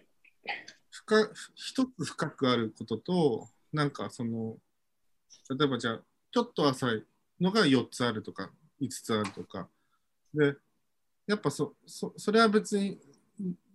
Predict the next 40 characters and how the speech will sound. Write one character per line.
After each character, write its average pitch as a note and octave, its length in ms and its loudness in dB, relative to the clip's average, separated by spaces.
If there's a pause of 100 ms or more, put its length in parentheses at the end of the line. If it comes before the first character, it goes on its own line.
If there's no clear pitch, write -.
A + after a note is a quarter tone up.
(120)
な F#3+ 140 -2
ん - 20 -10
か C3 100 -6
社 - 140 -2
会 G3 160 2
に D3+ 60 2
出 C#3+ 80 0
て C#3+ 100 4
み B2+ 100 4
る A2+ 100 -2
と - 100 -14
そ D#3+ 160 -2
う D#3 60 2
い D3+ 320 0
う C#3 80 -6 (1400)
感 D#3+ 180 2
じ D3 100 4
な C#3 120 4
わ C3+ 80 0
け - 120 -10
よ。 - 40 -18 (460)
あ、 C#3+ 80 -8
こ F#3 140 2
の A3+ 80 6
人 B3+ 160 4
は C#3+ 100 6
こ C#3+ 140 4
れ E3 180 6
す D#3+ 160 -4
ご F3 120 2
い C#3+ 40 6
突 B2+ 40 -4
き - 60 -12 (180)
詰 D3 220 -2
め C3 60 0
た A2 100 0
ん G#2 60 -2
だ G#2+ 80 -4
な B2 140 2
っ C#3+ 40 0